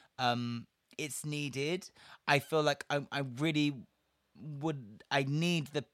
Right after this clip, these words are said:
people writing this to know what they really talking about and have a good heart. I feel like if you're writing curriculums, you really need to be vetted. Like, you're about to,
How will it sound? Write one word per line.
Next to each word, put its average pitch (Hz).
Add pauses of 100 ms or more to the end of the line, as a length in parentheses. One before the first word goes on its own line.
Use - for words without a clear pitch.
(180)
people 135 (160)
writing 131
this 113 (1500)
to -
know 135 (1000)
what 139
they 117
really 117
talking 117
about 101
and 98
have 110
a 110
good 104
heart. 104
I 120
feel 143
like 143
if -
you're 190
writing 185
curriculums, 117
you 139
really 127
need 120
to -
be 117
vetted. 113
Like, 107
you're 117
about 120
to, 113